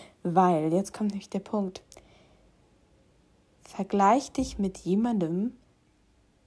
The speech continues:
der schon eine Tonne mehr an Erfahrung hat, der vielleicht an der Stelle, an der du jetzt gerade stehst, vor Jahren oder Jahrzehnten stand.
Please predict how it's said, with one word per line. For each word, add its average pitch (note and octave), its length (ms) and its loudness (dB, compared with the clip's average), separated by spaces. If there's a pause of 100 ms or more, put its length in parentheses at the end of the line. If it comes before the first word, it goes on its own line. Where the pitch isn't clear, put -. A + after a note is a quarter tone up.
(260)
der F#3 500 2
schon G3 580 -4 (960)
eine G#3 720 0 (120)
Tonne A#3 360 2
mehr G3 300 0
an F#3 140 -2
Erfahrung F#3+ 580 -4
hat, G#3 240 -8 (260)
der G3+ 100 2
vielleicht G#3 640 -2 (420)
an G#3+ 140 2
der D#4+ 140 4
Stelle, A3 240 0
an G3+ 120 2
der G3 100 2
du G3 140 -2
jetzt F3+ 640 -2
gerade G3+ 420 -2
stehst, E3+ 380 -6 (580)
vor - 260 -6
Jahren F#3+ 640 -2
oder F#3+ 200 -2
Jahrzehnten F#3 680 -2
stand. F#3 460 -2